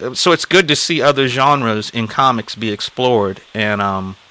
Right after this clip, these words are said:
you know, and then you mentioned, you know, something near and dear to my heart, you know, weird science and stuff, uh, Wally,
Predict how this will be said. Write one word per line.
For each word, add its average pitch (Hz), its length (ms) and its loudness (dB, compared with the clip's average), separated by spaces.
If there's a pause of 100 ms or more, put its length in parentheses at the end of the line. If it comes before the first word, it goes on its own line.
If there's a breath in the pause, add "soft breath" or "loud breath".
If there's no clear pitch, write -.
(180)
you 170 120 0
know, 127 100 4
and 143 120 4
then 156 140 2
you 156 60 0
mentioned, 151 400 0
you 147 80 0
know, 117 80 2
something 123 360 -2
near 120 200 0
and 113 100 0
dear 110 80 2
to 104 60 -4
my 107 160 0
heart, 127 220 2
you 113 100 -6
know, 98 160 -4
weird 104 260 -6
science 104 500 -4
and 98 80 -12
stuff, - 380 -8
uh, 92 180 -6
Wally, 107 320 0